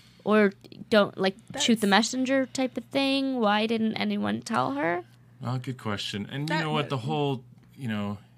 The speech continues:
Speaker 3: is it really a girlfriend or is it just some girl he was making out with at a party, you know, and then, you know, it could be all the different perspectives that are out there. You know, it could be that the,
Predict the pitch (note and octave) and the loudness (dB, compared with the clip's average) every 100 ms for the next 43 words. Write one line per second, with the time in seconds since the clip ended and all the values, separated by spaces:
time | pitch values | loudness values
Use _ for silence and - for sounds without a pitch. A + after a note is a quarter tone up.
0 | - - C3 B2 A#2+ C3 B2+ B2+ A2 A#2+ | -18 -8 -6 -6 -4 -2 0 0 0 -2
1 | A#2+ - A#2 A2+ A2+ F#2+ G2 A2+ A2 - | -2 -4 -4 -2 -2 -4 -6 -6 -6 -4
2 | A#2 G#2 A2+ A2 G#2+ G#2+ G#2 G#2 G#2 G#2 | -4 -2 -2 -2 -2 -4 -2 -4 -2 -2
3 | G2 G#2+ G#2 G#2+ G#2 G2 - A2+ A2 G#2+ | -2 -4 -6 -6 -8 -8 -8 -4 -2 -2
4 | G#2 G2+ G2+ G2 G2 G2 G2+ G2+ - - | -2 -4 -4 -4 -4 -4 -6 -6 -12 -20
5 | - - - C3+ - - - - - - | -20 -16 -12 -12 -14 -20 -20 -20 -20 -14
6 | C3 D#3+ A#2 C3 B2 A2+ - - A#2+ G#2+ | -6 -4 2 4 6 4 -2 -4 -2 -2
7 | G#2+ A2 A2 G#3 G2 - G#2 - F2+ F#2 | -4 -4 -6 -10 -10 -6 -6 -6 -10 -8
8 | F2 F2 F2 F2+ D#2+ - - - A2 G#2+ | -6 -6 -8 -10 -14 -16 -20 -6 -2 -2
9 | A2 C#3 A#2 A#2+ A2+ A2 A2 - - - | -2 -2 0 0 2 0 -2 -14 -20 -14
10 | - | -6